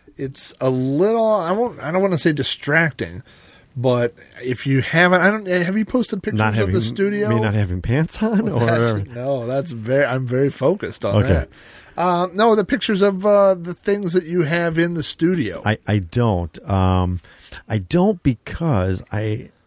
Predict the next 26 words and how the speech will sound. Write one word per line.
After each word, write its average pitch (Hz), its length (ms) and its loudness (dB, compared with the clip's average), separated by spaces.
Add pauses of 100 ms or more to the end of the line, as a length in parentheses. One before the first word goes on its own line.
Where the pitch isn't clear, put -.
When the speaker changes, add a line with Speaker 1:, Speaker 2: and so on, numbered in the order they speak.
(120)
Speaker 2:
I 101 80 -4
really, 101 280 4
honestly, 101 300 -2
I, 104 40 0
I 123 240 -4
mean, 113 140 4
you 143 60 4
see, 90 220 -2
I 95 80 2
don't 110 240 0
have 98 220 2
a 98 40 2
lot 87 280 -2
of 95 100 -4
things 113 320 2
here. 123 320 4
Speaker 1:
Mm-hmm. 113 140 -8 (360)
Speaker 2:
And 127 80 2
we 202 100 2
kinda 240 160 0
talked 160 160 2
about 123 160 2
this 110 120 -2
the 117 100 2
other 98 140 4
night. 98 340 2